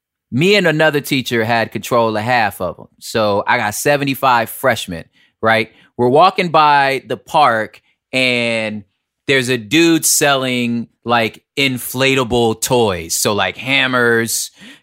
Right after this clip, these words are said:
and dolls and such like this. And at this point, it's seventy-five of y'all and two of us. They're gonna, the kids are gonna beat each other with it.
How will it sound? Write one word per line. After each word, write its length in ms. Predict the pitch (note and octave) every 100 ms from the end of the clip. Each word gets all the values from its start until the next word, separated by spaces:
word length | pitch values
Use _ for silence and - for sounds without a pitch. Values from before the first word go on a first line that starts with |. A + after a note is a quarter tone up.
| -
and 800 | B2+ A#2 A2 G#2 G2+ G2 F#2 F2+ _ _ _ A#2+
dolls 680 | A2 E3 D#3+ D3+ D3 D3 C3+
and 120 | C3
such 280 | - D3 C3
like 240 | C#3+ B2
this. 380 | C#3 C3 B2+ - - B3+ _ -
And 880 | D#3+ D#3 D3+ D3 C#3+ C#3 C#3 - - _ _ _ _ _ _ -
at 220 | E3 E3
this 220 | A3+ B3 -
point, 280 | F#3+ D#3+ F#3+
it's 160 | G3+
seventy-five 720 | - F#3+ F3 E3 C#3+ E3 D#3 C#3
of 60 |
y'all 320 | C3+ C3 B2 A#2
and 100 | -
two 220 | E3 C#3
of 100 | A2+
us. 240 | G#2 G2 - -
They're 420 | C3 A2+ C#3+ E3+
gonna, 420 | C#3 D#3+ D#3 D3 - _ -
the 180 | A#2+ C#3
kids 300 | - E3 D#3
are 60 |
gonna 180 | D3 C3+
beat 200 | A#2+ D3+
each 180 | C#3+ -
other 200 | G#2+ F#2+
with 180 | F#2 D#2+
it. 160 | -